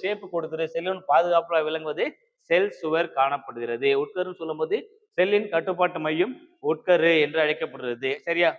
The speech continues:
ஓகே, அடுத்த கொஸ்டின் போலாம். கொஸ்டின் நம்பர் இருபத்தி ஒண்ணு,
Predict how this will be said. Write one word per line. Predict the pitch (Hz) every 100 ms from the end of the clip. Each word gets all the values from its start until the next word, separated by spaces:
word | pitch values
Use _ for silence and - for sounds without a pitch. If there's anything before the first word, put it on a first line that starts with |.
| _ _ _ -
ஓகே, | 165 170 185
அடுத்த | 165 185
கொஸ்டின் | 180 190 180
போலாம். | 175 226 - -
கொஸ்டின் | 165 202 190
நம்பர் | 170 190 254 - _ _
இருபத்தி | 160 196 214 208
ஒண்ணு, | 180 180 185